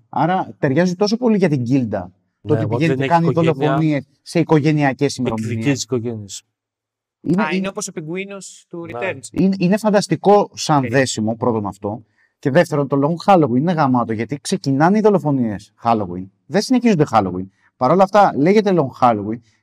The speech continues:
Speaker 1: γιατί είναι ένα μεγάλο καρναβάλι αποκριάς. Όλοι υποκρίνονται εκεί μέσα.
Speaker 3: Μμ.
Speaker 1: Είναι όλοι υποκριτές. Όλοι ανεξαιρέτως.
Speaker 3: Το θίγει και ο, ο Φαλκόνε κάποια στιγμή αυτό, το, το αναφέρει.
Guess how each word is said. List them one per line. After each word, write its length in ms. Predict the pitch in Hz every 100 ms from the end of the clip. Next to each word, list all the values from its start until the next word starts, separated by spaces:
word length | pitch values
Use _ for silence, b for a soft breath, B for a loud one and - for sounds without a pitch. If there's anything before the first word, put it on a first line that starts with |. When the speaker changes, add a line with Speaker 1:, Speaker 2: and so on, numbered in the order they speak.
| _
Speaker 1:
γιατί 300 | 107 123 165
είναι 140 | 185
ένα 240 | 208 190
μεγάλο 680 | 165 139 123 98 107 147 180
καρναβάλι 460 | 175 147 127 139 170
αποκριάς. 560 | 170 131 131 135 - _
Όλοι 240 | 123 151
υποκρίνονται 540 | 170 143 143 165 110
εκεί 140 | 107 85
μέσα. 280 | 82 - 67
Speaker 3:
Μμ. 80 | 123 _ _ _ _ _
Speaker 1:
Είναι 220 | - 170
όλοι 200 | 170 156
υποκριτές. 560 | 180 175 135 - 127 - _
Όλοι 320 | 147 165 180
ανεξαιρέτως. 680 | 190 - 151 170 175 - _ _ _ _ _
Speaker 3:
Το 100 | _
θίγει 300 | 143 160 151
και 400 | 160 165 151 147
ο, 100 | 143 139 135 135 131 131 127 127 127 127
ο 140 | 127 135
Φαλκόνε 380 | 139 127 151 139
κάποια 180 | 120
στιγμή 200 | 117 123
αυτό, 200 | 113 117
το, 260 | 117 113 113
το 80 | 123
αναφέρει. 400 | 120 123 131